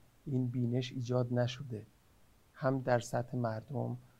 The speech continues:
هم در سطح سیستم‌هایی که وظیفه درمان مردم رو دارن. جای زخم ضربه مغزی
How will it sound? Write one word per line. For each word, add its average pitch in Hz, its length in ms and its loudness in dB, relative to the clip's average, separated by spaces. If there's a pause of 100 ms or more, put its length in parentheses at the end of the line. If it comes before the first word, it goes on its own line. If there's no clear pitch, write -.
(240)
هم 135 460 -2
در 127 140 4
سطح 127 480 -4
سیستم‌هایی 123 960 0
که 127 360 -4
وظیفه 120 580 -2
درمان 120 500 2
مردم 117 420 -2
رو 120 80 -10
دارن. - 280 -8 (1300)
جای 147 340 4
زخم 127 560 0
ضربه 120 360 2
مغزی 120 600 -4